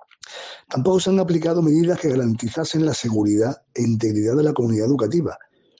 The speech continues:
como la suspensión de la actividad presencial en comarcas colindantes de aquellas que se han cerrado, como ha sido el caso de Los Vélez y el Valle de la Almanzora. Esto ha supuesto un riesgo evidente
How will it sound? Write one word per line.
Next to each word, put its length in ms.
como 180
la 80
suspensión 520
de 60
la 80
actividad 320
presencial 500
en 120
comarcas 600
colindantes 760
de 140
aquellas 240
que 80
se 100
han 120
cerrado, 500
como 180
ha 40
sido 160
el 60
caso 220
de 80
Los 180
Vélez 300
y 100
el 100
Valle 120
de 80
la 80
Almanzora. 500
Esto 220
ha 40
supuesto 360
un 80
riesgo 220
evidente 600